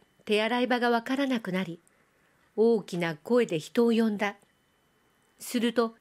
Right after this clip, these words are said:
下女と見える娘が来て、忍び笑いをしながら彼を案内し、「こちらはうちで使うのだが」と断りを言った。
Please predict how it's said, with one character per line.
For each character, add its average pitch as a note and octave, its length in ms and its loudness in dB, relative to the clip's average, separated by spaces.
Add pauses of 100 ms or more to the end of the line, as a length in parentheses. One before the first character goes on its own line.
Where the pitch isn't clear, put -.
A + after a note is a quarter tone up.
(140)
下 F#3+ 240 0
女 D#4 140 2
と G#3+ 160 0
見 F3+ 160 0
え G3 80 0
る D#3+ 100 -2
娘 G#3 400 0
が D#3+ 140 -4
来 - 100 -18
て、 D#3 240 -10 (380)
忍 F#3 340 0
び A3 160 0
笑 B3 300 2
い F#3+ 40 2
を F3 60 2
し G#3+ 180 -4
な A3+ 140 2
が F#3+ 80 2
ら F3 140 0
彼 A#3+ 320 0
を E3 100 2
案 G#3 220 -2
内 A3 180 0
し、 D#3+ 280 -8 (540)
「こ F#3+ 160 -2
ち A3 160 0
ら G#3+ 140 2
は G#3 140 2
う G#3 100 0
ち - 160 -8
で A#3 140 2
使 B3+ 260 -2
う C#4 80 0
の C4+ 140 0
だ F#3+ 100 -4
が」 E3+ 220 -10 (500)
と C#4 140 0
断 B3 340 2
り B3 160 0
を A#3+ 60 4
言 G#3+ 100 0
っ - 20 -14 (120)
た。 - 160 -4